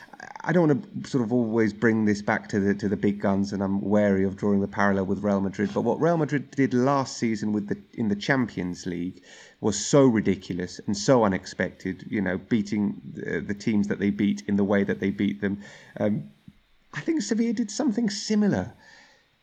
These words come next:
in the Europa League. And, you know, these are two sides that have particular affinities with those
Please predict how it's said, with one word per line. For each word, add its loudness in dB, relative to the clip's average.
in 6
the 4
Europa 4
League. -6
And, -2
you 0
know, 4
these 2
are 0
two 0
sides 2
that -6
have -8
particular -2
affinities 2
with -6
those 2